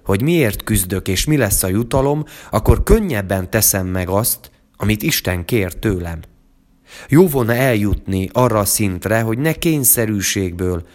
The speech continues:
hanem örömmel teljesítsem Isten törvényeit. Uram Jézusom,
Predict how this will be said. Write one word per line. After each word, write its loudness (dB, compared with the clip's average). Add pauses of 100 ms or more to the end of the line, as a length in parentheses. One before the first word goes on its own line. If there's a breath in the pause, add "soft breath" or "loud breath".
(260 soft breath)
hanem 0
örömmel 2
teljesítsem -4
Isten -4
törvényeit. -8 (1080)
Uram 0
Jézusom, -4